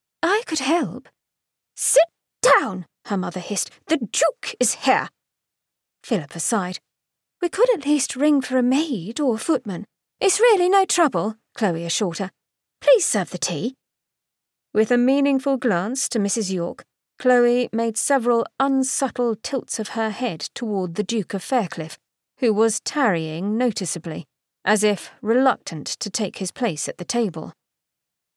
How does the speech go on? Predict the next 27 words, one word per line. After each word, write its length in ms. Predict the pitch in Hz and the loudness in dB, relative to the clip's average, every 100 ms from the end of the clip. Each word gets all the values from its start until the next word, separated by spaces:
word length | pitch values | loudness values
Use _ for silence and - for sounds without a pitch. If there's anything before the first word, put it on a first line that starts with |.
| _ | _
"Oh," 420 | - 698 539 160 180 _ _ - | 6 8 8 2 -6 _ _ -6
Missus 280 | 180 185 170 | -4 -2 -2
York 240 | 185 - | -2 -4
said 260 | - 175 185 | -4 -2 0
loudly, 400 | 185 165 165 175 _ _ - | -2 -2 -6 -8 _ _ 4
"you're 220 | 480 480 - _ _ 605 698 | 6 6 -2 _ _ 4 4
absolutely 560 | - 640 508 - 453 | 6 6 6 6 6
right. 260 | 415 214 - - _ _ - 587 | 6 6 0 -12 _ _ 4 6
Go 100 | 196 | 6
on, 180 | - - | 0 -6
dear. 200 | 190 - _ - | -8 -8 _ 0
Take 320 | 508 554 - | 6 6 6
your 160 | 440 349 | 4 4
time. 320 | 240 156 - _ _ _ - | 0 -2 -4 _ _ _ 2
Over 440 | 605 698 698 640 | 8 10 8 8
here, 680 | 679 719 719 659 508 403 339 | 6 6 8 8 6 4 4
Your 200 | 392 294 | 4 4
Grace. 420 | 311 262 196 285 - _ _ | 4 4 4 0 -6 _ _
Come 260 | - 587 679 679 | 4 6 6 2
and 100 | 679 | 2
sit 320 | - 440 - | 4 4 4
by 240 | 480 480 508 | 4 4 4
Philippa. 480 | 539 466 359 226 - - - - | 6 6 4 0 -2 -10 -6 2
We've 200 | 381 - | 2 2
saved 580 | - 494 523 349 - - | 4 8 8 6 -2 -8
you 160 | - | -4
the 180 | 220 240 | -2 -2